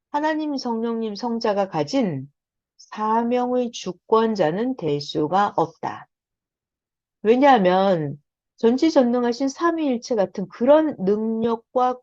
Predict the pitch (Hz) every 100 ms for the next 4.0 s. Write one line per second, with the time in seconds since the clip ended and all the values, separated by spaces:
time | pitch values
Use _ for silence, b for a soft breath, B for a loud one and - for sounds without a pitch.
0 | - 170 170 180 180 233 214 202 277 302
1 | - 165 156 _ 190 190 202 202 180 147
2 | 117 - _ _ _ _ _ _ _ _
3 | _ _ _ _ _ _ 302 262 190 220